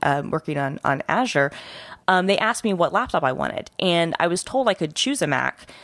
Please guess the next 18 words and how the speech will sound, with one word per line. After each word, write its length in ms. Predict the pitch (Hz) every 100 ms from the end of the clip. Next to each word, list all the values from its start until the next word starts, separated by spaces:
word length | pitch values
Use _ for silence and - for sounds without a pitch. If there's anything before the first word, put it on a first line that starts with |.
| - -
um, 360 | 185 170 156 156
but 140 | 180
I 100 | 175
was 160 | 170 165
also 320 | 175 - 165
given 220 | 160 156
a 40 | 147
choice 300 | 156 143 147
of, 140 | 151
you 80 | 147
know, 100 | 135
like, 160 | 131
a, 460 | - 65 52 - - -
a, 100 | 151 -
a 40 |
Surface 340 | - 254 254 -
Book. 300 | 107 113 - - - - _
And 600 | 202 196 180 180 175 170